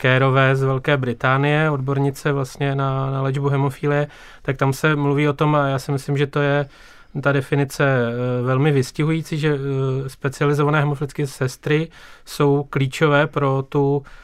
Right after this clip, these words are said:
multidisciplinární péči v těch hemofilických centrech. A není to jenom o tom, co jsme si teďka vyprávěli na té klinice, ale je to i v celé řadě jiných prostředí. Ty jsi říkala, že vlastně dřív to bylo i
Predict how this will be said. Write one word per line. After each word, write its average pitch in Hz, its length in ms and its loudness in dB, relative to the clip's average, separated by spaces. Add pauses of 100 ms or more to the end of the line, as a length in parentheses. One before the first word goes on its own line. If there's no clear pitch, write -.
(180)
multidisciplinární 143 1160 2
péči 139 800 0
v - 40 -20
těch 139 160 -2
hemofilických 139 640 -2
centrech. 135 560 -2 (420)
A 131 60 2
není 156 160 2
to 165 120 -2
jenom 139 280 4
o 143 100 -6
tom, 135 220 0
co - 100 -10
jsme 143 160 -2
si 135 140 -4
teďka 135 300 0
vyprávěli 135 640 2 (400)
na 135 80 2
té 147 180 2
klinice, 135 640 2
ale 135 460 2
je 135 100 2
to 139 240 0
i 143 340 4 (420)
v 131 60 -8
celé 147 240 4
řadě 147 200 2
jiných 151 220 2
prostředí. 135 600 0
Ty 135 100 -6
jsi 131 140 -10
říkala, 127 360 -2
že 127 100 0
vlastně 123 300 -2
dřív 120 200 -4
to 127 140 -4
bylo 123 300 0
i 127 180 -2